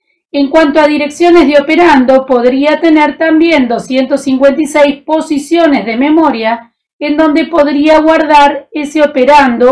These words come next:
o rescatar ese operando que voy a utilizar. Vamos a imaginar que a nosotros nos dan esta tira, que sería un fragmento de un programa.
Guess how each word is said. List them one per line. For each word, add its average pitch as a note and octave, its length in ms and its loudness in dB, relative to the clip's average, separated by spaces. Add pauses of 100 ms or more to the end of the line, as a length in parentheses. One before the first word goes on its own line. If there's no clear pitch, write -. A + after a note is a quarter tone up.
o B3+ 60 2
rescatar B3+ 680 -2
ese B3 240 -4
operando C4+ 560 2
que C#4+ 100 0
voy B3+ 220 0
a B3+ 60 -2
utilizar. G3+ 720 -10 (3500)
Vamos F#4 380 -4
a D#4+ 80 0
imaginar D4 680 0
que B3 100 -6
a A3+ 60 -2
nosotros C#4+ 460 -2
nos C4 260 -2
dan C4 560 -4
esta C#4+ 440 -4
tira, A3+ 600 -2 (640)
que D#4 120 -6
sería D#4+ 540 0
un E4 200 2
fragmento D4+ 800 0
de C#4 140 2
un C#4 220 0
programa. G#3 640 -4